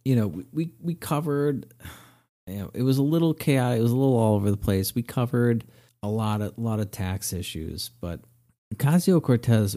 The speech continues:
wants to institute a seventy percent marginal tax rate. And just like any other tax that, that a politician i-, is putting forth, they're never going to,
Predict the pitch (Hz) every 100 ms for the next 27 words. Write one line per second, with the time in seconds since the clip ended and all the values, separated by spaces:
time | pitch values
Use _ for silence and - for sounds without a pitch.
0 | - 101 101 107 110 - - 98 98 -
1 | - 101 - 98 - 98 98 98 98 92
2 | - 90 92 - 95 95 98 98 98 87
3 | 85 - 104 101 101 - _ _ _ _
4 | 110 104 101 98 98 - _ _ - 104
5 | 139 - 185 175 - 110 113 110 104 98
6 | - 92 92 101 - - - _ - 104
7 | 98 90 110 104 98 - 95 95 101 -
8 | 98 98 98 - - _ - 104 - -
9 | 101 - - 98 95 - 92 87 98 -
10 | - _ 117 117 131 147 170 151 120 117
11 | 120 120 123 120 123 - 110 104 101 98
12 | 98 98